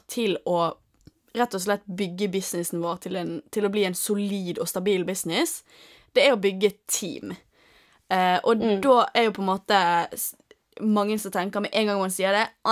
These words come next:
Speaker 1: ja, du bare sier at du bygger et team, men egentlig så driver du med sånn vervekampanje bare for å få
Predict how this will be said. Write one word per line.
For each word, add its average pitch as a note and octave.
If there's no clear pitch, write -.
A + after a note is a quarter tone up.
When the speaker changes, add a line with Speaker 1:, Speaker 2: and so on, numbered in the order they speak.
Speaker 1:
ja, G3
du G3+
bare F#3+
sier G3+
at F#3+
du G3
bygger F#3+
et F3
team, F#3
men F3
egentlig G3
så F#3+
driver F#3+
du E3+
med F3+
sånn G3+
vervekampanje F3
bare F3+
for F#3+
å -
få -